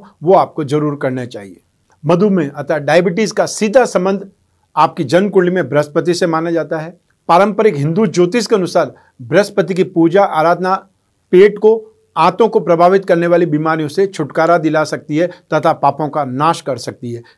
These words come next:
ऐसी स्थिति में जो भी डायबिटिक हैं, जो भी स्टमक या इंटेस्टाइन से संबंधित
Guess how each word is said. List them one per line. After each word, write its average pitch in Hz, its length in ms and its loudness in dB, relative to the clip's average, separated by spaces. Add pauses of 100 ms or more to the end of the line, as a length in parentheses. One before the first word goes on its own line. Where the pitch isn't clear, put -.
ऐसी 156 260 -2
स्थिति 147 280 -6
में 147 160 -6 (240)
जो 151 200 0
भी 190 120 -2
डायबिटिक 160 460 -2
हैं, 156 480 -4
जो 160 160 0
भी 175 200 -2 (480)
स्टमक 196 420 0
या 170 100 2
इंटेस्टाइन 190 460 0
से 208 160 -2
संबंधित 180 540 -2